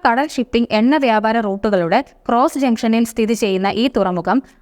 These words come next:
അന്താരാഷ്ട്ര വ്യാപാര കേന്ദ്രമായി മാറും. എന്നാൽ ഒരു ഭരണകർത്താവായ നെഹ്റുവിന് ഇതൊക്കെ മുൻകൂട്ടി കാണാനുള്ള ശേഷിയില്ലായിരുന്നു. അതോ വിശ്വപൗരന്റെ റോൾ അഭിനയിക്കുകയായിരുന്നോ?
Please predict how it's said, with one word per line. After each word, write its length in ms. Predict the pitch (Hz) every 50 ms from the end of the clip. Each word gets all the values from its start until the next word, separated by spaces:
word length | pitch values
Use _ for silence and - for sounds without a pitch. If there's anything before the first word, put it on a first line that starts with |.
| - 208
അന്താരാഷ്ട്ര 560 | 220 247 254 269 285 285 302 311 302 - 339 294 254
വ്യാപാര 360 | 220 214 220 220 247 269 285 269 233
കേന്ദ്രമായി 420 | 208 196 196 196 196 185 175 170 170
മാറും. 220 | 156 139 139 131 - _ _ _ _ _ _ _ _ _ _ _ _ _ -
എന്നാൽ 340 | 240 247 254 269 302 339 349 - 233
ഒരു 120 | 254 320 339 285
ഭരണകർത്താവായ 800 | 262 233 247 277 330 330 311 269 247 - 247 247 233 226 220 226 226 214
നെഹ്റുവിന് 440 | 196 190 208 233 226 214 175 180 226 - 226
ഇതൊക്കെ 240 | 240 262 277 - 294 254
മുൻകൂട്ടി 440 | 226 220 226 233 247 277 277 - 247 -
കാണാനുള്ള 440 | 226 202 196 202 202 202 180 180 202
ശേഷിയില്ലായിരുന്നു. 800 | - - 185 185 185 - 240 196 165 165 160 156 151 147 139 139 - _ _ _ _ _ _ -
അതോ 240 | - 214 226 240 302 302 -
വിശ്വപൗരന്റെ 720 | 226 240 233 - - 349 339 302 254 240 240 240 240 240 220
റോൾ 120 | 202 180 - - 185
അഭിനയിക്കുകയായിരുന്നോ? 880 | 180 208 220 233 240 - 254 233 254 220 185 165 160 165 156 147 139